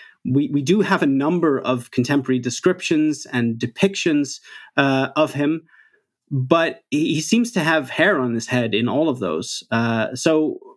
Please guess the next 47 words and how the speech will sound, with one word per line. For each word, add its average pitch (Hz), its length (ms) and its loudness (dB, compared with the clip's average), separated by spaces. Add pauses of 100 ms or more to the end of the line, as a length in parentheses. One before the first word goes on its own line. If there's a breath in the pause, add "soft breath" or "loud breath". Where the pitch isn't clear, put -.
(440)
it's, - 360 -2
it's 160 200 -2
been 190 180 4
suggested 151 680 0
that 120 180 -2
the 127 80 0
term 127 640 0
may 156 200 2
have 151 120 -2
in 120 140 -2
fact - 340 -6
been 151 220 2
used 120 420 -2
ironically, 160 800 0
um, 123 320 2
and 127 120 2
that 131 120 0
he 131 80 2
was 131 120 -2
actually, 127 540 -2 (100)
you 139 80 2
know, 123 280 -4
really 147 340 2
hairy, 139 480 0 (140)
not, 123 280 0 (140)
you 123 80 2
know, 120 180 -2 (320)
not 123 240 0
bald 135 280 2
at 120 80 -2
all. 151 180 0
So 147 300 0 (640 loud breath)
there 170 300 4
are 185 280 4
also 175 260 0
theories 143 460 0
that 127 400 0
perhaps 143 340 0
it 123 100 -2
could 139 100 0
have 139 100 0
been 135 100 2
applied 127 480 0
in 127 120 0
a 123 40 2
metaphorical 151 720 0
sense, 185 540 -4